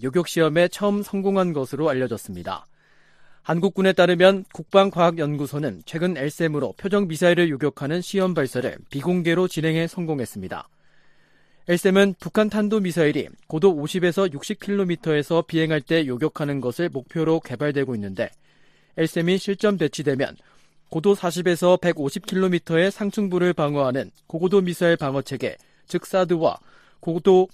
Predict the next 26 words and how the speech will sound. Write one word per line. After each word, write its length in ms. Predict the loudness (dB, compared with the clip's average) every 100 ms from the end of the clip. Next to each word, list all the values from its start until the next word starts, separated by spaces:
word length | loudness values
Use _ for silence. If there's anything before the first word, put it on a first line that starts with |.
| _ -12
십오에서 560 | -6 2 4 4 0
사십 360 | 0 -2 -4 -4
킬로미터의 640 | -2 0 0 0 0 2
하층부를 560 | 0 -4 -4 -2 0 0
담당하는 600 | -2 -2 -2 -2 -6 -10 -10
패트리언 500 | -8 -2 2 2 0
미사일, 360 | -4 -6 -6 -10 -20 -20 -20 _ _ _
중거리 400 | -2 4 6 4
지대공 420 | 0 2 2 2
미사일 460 | 0 2 2 2 0
천궁 480 | -2 -2 0 -2 -4 -14 -14
투 200 | -4 -4
등과 300 | -2 0 0
함께 360 | 0 -2 -6 -6 -10
다층적 640 | -8 -6 -4 0 0 0
방어체계가 760 | -6 -4 -4 -4 -4 -4 -2 -2
구축됩니다. 720 | -4 -14 -10 -8 -8 -10 -12 _ _ -20 _ _ _ _ _ _ _ _ _ _
한국군은 580 | -2 0 2 4 4
추가 320 | 2 -2 2 2
시험 300 | 4 2 4
발사와 500 | 2 2 4 6 4
평가를 460 | 2 -2 0 0
거쳐 400 | 0 -4 -4 -6 -8 -20 -12
이천이십사 640 | -6 0 0 0 -4 -2 0
년 160 | 2
말까지 500 | 2 0 -2 -4 -8